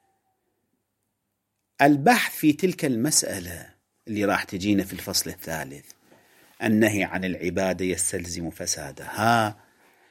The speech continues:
ليس بحثاً لفظياً محضاً، بل يمكن أن يطرح النزاع فيه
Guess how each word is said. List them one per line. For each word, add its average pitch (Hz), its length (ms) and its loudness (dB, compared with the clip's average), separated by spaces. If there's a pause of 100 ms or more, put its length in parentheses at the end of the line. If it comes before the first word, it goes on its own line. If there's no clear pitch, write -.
(280)
ليس 202 300 6
بحثاً 151 520 4
لفظياً 139 800 2
محضاً، 123 1040 2 (1400)
بل 123 400 6
يمكن 151 640 4 (400)
أن 139 160 4
يطرح 147 800 4
النزاع 127 920 2
فيه 180 840 2